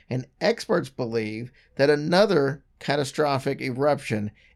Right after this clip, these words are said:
is due any day, an almost unfathomable catastrophe considering that now twenty million people would li-, live within twenty miles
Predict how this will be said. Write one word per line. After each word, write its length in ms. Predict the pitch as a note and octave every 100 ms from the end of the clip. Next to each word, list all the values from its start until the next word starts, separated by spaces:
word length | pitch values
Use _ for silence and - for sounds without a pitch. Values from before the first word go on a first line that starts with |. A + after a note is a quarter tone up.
| -
is 220 | C#3 A#2+
due 460 | - D3+ B2+ A#2+ A#2
any 260 | B2 A#2 A2+
day, 460 | A2 G#2 A#2 B2 - _ _ _ _
an 180 | B2 -
almost 420 | A#2+ B2 B2 - -
unfathomable 920 | B2 A#2 - D#3+ D#3+ D3 A2+ A#2 A2
catastrophe 920 | - A#2 - C#3+ C3+ B2+ - A2 A2 - - -
considering 420 | A#2+ - A#2 A2+
that 140 | A#2
now 380 | A#2+ C3+ A#2 G#2
twenty 400 | - D3 D#3 D#3
million 420 | D3+ B2+ B2+ B2 A#2
people 560 | C3+ C3+ - F#2+ F#2+ _ _ _ _ _
would 160 | B2 A#2
li-, 120 | A#2 A#2
live 280 | A#2+ A2
within 280 | A2 A2+ G#2
twenty 340 | - - A#2 A#2+
miles 600 | G#2+ G#2 G2 - -